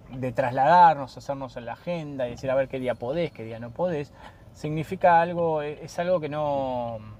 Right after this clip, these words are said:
que no se da con frecuencia. Y es una lástima porque, bueno, uno está por ahí a diez minutos, puede ir en cualquier momento, pero no hay,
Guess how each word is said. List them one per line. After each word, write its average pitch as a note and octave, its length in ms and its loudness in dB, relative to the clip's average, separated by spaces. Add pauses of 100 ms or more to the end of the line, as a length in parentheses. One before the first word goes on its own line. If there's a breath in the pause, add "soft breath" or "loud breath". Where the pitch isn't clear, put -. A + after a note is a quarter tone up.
(280)
que C3+ 100 -4
no C3+ 120 0
se C#3+ 140 0
da C#3+ 140 6
con C3+ 140 -2
frecuencia. G#2+ 580 -8
Y F#3+ 180 -4
es - 120 -4
una A3+ 160 -2
lástima A3 440 0
porque, D#3 280 -8
bueno, D3 240 0
uno D3+ 160 -8
está C3 220 -6
por B2 120 -10
ahí B2+ 140 -8
a A#2+ 60 -10
diez C#3 160 -10
minutos, D3+ 360 -10
puede A2+ 220 -18
ir A#2+ 60 -14
en A#2 100 -14
cualquier A#2+ 200 -14
momento, D3 300 -10
pero B2 160 -14
no D#3 140 -8
hay, E3+ 160 -6